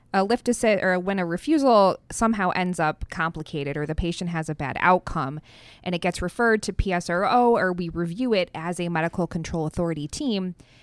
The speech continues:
your documentation is speaking for you before you can. And if you'd like to stay out of the spotlight of our review, the best thing you can do is really give us a great picture of what was happening on scene.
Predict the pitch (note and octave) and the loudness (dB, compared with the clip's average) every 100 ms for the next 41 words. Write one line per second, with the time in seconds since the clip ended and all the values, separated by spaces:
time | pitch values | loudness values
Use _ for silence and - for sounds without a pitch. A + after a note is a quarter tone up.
0 | - A3+ B3 A3 - B3 A#3 G3+ G#3 - | -4 0 4 4 4 -2 0 0 -2 -2
1 | F3 D#3+ - G3 - B3 B3+ C4+ A3 F3 | -4 -6 -8 -10 -6 -8 -4 -2 0 2
2 | F3 E3+ - D#3+ D3+ D3+ D3+ - D3 A#2 | 2 0 -4 -6 -6 -10 -12 -12 -10 -10
3 | C#3+ - F3 E3+ F3 E3 G3 F#3+ F#3+ G#3+ | -14 -10 -8 -8 -10 -12 -10 -10 -6 -6
4 | G#3 - G3+ F3 C3+ - F#3 F3 F3+ F#3 | -6 -8 -6 -4 -6 -4 -4 0 2 0
5 | - - E3+ D#3 D#3+ - B3+ C#4 F3+ A2+ | -2 -4 -4 -4 -8 -2 2 2 0 -4
6 | B2 - E3+ E3 E3 D3+ D3 - D#3+ F#3+ | -4 -2 -2 0 2 4 2 0 -4 -2
7 | C4 G#3 F#3 - - - G3 G#3+ - B3+ | 2 4 4 -2 -16 -10 0 0 0 -4
8 | A#3 A3+ G#3 G3 G#3+ A3+ G#3 F#3+ F3 E3 | -2 -2 -4 -4 -2 -2 -2 -2 -4 -6
9 | E3+ G#3 A3 G3+ F3 F3 D#3+ - D#3 - | -6 -4 -2 -2 -2 -2 -2 -6 -12 -12
10 | F3 F#3+ A3+ - - - - - - - | -4 -2 -2 4 4 4 -4 -6 -6 -8
11 | - - - E3+ E3+ - E3+ - D#3 D#3 | -10 -10 -6 -4 -4 -4 -6 -8 -12 -8
12 | E3+ D#3+ C#3+ C3 D#3 D3+ D3+ - D#3+ C3 | -8 -8 -10 -10 -10 -10 -10 -12 -10 -10
13 | B2 | -10